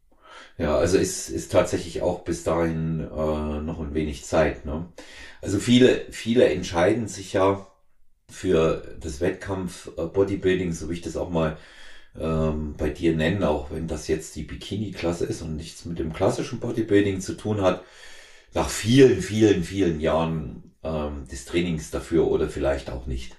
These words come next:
ja. Du bist in sehr, sehr jungen Jahren dazugekommen. Ähm, ich glaub, wenn ich jetzt mal richtig rechne,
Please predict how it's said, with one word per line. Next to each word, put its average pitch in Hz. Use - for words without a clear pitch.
ja. -
Du 110
bist 135
in 113
sehr, 87
sehr 73
jungen 107
Jahren 135
dazugekommen. 147
Ähm, 87
ich -
glaub, -
wenn 92
ich 87
jetzt 92
mal -
richtig -
rechne, 104